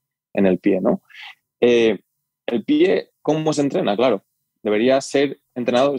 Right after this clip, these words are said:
sin, sin más. Tú simplemente, el simple hecho de estar descalzo y moverte descalzo por diferentes terrenos y diferentes entornos, ya debería estar entrenando tu pie. Entonces, no necesitaríamos de,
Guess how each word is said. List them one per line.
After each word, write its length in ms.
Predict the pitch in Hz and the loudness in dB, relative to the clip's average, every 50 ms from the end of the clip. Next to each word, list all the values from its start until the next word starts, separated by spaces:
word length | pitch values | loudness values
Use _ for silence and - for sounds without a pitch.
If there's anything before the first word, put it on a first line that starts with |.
| - - - | -8 -12 -12
sin, 280 | - - - 127 107 | -6 -4 -2 -2 -2
sin 300 | - - - 120 110 110 | -4 -4 -2 0 2 2
más. 440 | 117 151 - - - - - - _ - | 2 2 0 -2 -6 -10 -12 -12 _ -4
Tú 80 | 131 | 0
simplemente, 480 | 123 147 135 127 135 143 127 123 - 117 | 0 2 2 2 2 2 0 0 0 0
el 80 | 107 | 0
simple 260 | - - 139 127 135 139 | 0 0 0 0 0 0
hecho 180 | 131 - 127 | 0 0 -2
de 80 | 107 104 | -2 -2
estar 260 | - - 131 139 135 | -2 -2 -2 0 0
descalzo 540 | 131 127 127 117 - - 147 143 - - 113 | 0 -2 -4 -4 -2 -2 -2 -2 -2 -2 -2
y 40 | 104 | 0
moverte 300 | 98 104 127 131 131 135 | 0 0 0 0 0 0
descalzo 640 | 131 127 - - - 143 139 - - - - - _ _ _ _ | 0 -2 -2 -2 -2 -2 -2 -2 -2 -6 -8 -8 _ _ _ _
por 120 | - 101 | -4 -2
diferentes 580 | 101 101 - 110 117 135 131 - - 143 - - | -2 0 2 2 2 2 2 0 0 -2 -2 0
terrenos 560 | - 127 - 151 147 139 165 180 - - _ _ _ _ _ _ _ _ _ _ _ | -2 0 0 2 0 0 -2 -4 -6 -12 _ _ _ _ _ _ _ _ _ _ _
y 100 | - 113 | -2 -2
diferentes 360 | 107 - 113 120 127 123 131 | 0 2 2 2 2 2 2
entornos, 600 | 135 127 127 139 156 135 131 131 131 139 143 - | 2 2 2 2 0 0 0 -2 -2 -2 -2 -2
ya 160 | - 123 123 143 | -2 0 2 2
debería 220 | 143 120 110 104 | 2 2 0 -2
estar 180 | - - 107 101 | -2 -4 -4 -4
entrenando 420 | 98 98 101 95 95 95 92 87 | -2 0 0 0 0 0 -2 -2
tu 140 | - 92 82 | -4 -4 -2
pie. 160 | - 139 147 | 0 0 0
Entonces, 340 | 101 95 107 104 104 98 - | 2 2 2 2 0 0 0
no 100 | 117 135 | 0 0
necesitaríamos 800 | 139 131 - - 110 110 98 - 101 104 101 104 104 104 - | 0 -2 -4 -4 -6 -4 -2 0 0 0 0 0 -2 -4 -2
de, 200 | - 101 95 - | -2 -2 -2 -2